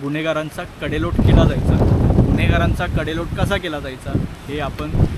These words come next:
श्रीमान रायगडाच्या टकमक टोकावर पाहिलेलं आहे. आता ही तंगडतोड जवळपास होती सात ते आठ मिनिटाची.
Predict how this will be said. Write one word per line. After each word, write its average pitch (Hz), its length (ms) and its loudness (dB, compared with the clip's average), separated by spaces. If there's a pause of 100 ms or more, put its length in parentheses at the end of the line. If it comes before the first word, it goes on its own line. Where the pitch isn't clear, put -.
(140)
श्रीमान 160 500 0
रायगडाच्या 143 800 -6
टकमक 156 240 -10 (100)
टोकावर 143 340 -8 (140)
पाहिलेलं 143 380 -4
आहे. - 680 -6
आता - 440 2 (560)
ही - 160 4
तंगडतोड 190 500 -2
जवळपास 180 480 -2
होती 202 260 -10
सात - 220 -2 (120)
ते 202 40 2 (120)
आठ 151 160 -4
मिनिटाची. - 360 4